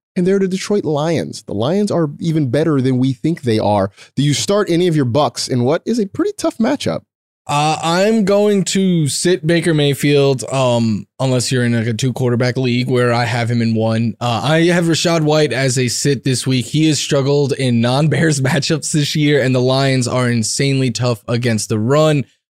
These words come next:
Speaker 2: Um, the wide receivers, to me, it all depends on if Mike Evans plays or not. 'Cause if Mike Evans plays, he is a must-start wide receiver, and then I think you could get away from Chris Godwin. But if Mike Evans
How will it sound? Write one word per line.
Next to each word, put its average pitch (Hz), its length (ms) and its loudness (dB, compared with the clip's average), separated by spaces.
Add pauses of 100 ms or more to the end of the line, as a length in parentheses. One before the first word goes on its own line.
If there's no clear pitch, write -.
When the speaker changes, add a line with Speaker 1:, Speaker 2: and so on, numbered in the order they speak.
(100)
Speaker 2:
Um, 123 320 -2 (400)
the 165 100 2
wide 165 320 2
receivers, 202 600 0
to - 100 -2
me, 143 200 0
it 135 80 0
all 151 120 2
depends 139 400 -2
on 127 100 0
if - 120 -4
Mike 120 180 0
Evans 117 320 -2
plays 113 300 -2
or 113 40 -4
not. 95 220 -4
'Cause 127 140 -6
if 123 120 0
Mike 160 240 2
Evans 175 360 0
plays, 135 380 0
he 131 120 0
is 131 140 0
a 127 80 0
must-start 123 500 0
wide 120 240 0
receiver, 135 380 -2
and 127 100 0
then 123 80 0
I 123 80 0
think 123 240 -6
you 120 80 -4
could - 80 -20
get 123 140 0
away 143 320 2
from 151 180 -2
Chris 123 220 -4
Godwin. 147 580 0 (260)
But 160 140 2
if - 140 0
Mike 156 220 0
Evans 147 500 -2